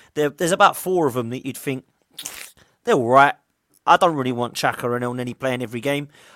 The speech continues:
I hope Partey stays fit." <laughs> Cru-, trust me, I do,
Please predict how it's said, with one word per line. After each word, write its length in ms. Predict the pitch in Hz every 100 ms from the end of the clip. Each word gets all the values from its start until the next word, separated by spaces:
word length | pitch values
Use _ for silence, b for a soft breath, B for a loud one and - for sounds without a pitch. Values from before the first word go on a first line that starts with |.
| b
I 60 | 120
hope 240 | 165 165
Partey 240 | 151 151
stays 300 | 127 143 131
fit." 340 | - 160 143 - _ _ _
<laughs> 20 |
Cru-, 500 | - - - 147 127 -
trust 260 | 160 -
me, 80 | 139
I 60 | 123
do, 240 | 123 117